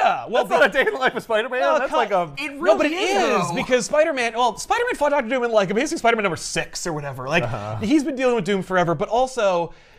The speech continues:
Speaker 1: this was leading up to the Amazing Spider-Man three hundred fiftieth issue. Michelinie wanted to make a big splash, and he's like, "Let's do something cool." And so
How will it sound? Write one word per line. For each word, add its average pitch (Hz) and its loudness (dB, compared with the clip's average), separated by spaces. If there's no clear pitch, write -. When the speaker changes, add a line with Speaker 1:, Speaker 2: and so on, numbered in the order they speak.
Speaker 1:
this 208 2
was 190 -2
leading 202 2
up 202 2
to 190 -4
the 151 -4
Amazing 160 2
Spider-Man 143 0
three 196 -2
hundred 175 -2
fiftieth 143 -4
issue. - -2
Michelinie 214 0
wanted 180 2
to 165 -2
make 165 0
a 156 -2
big 165 0
splash, 143 -4
and 151 -16
he's 156 -8
like, 180 -10
"Let's 220 -10
do 247 2
something 233 0
cool." 190 0
And 165 0
so 165 0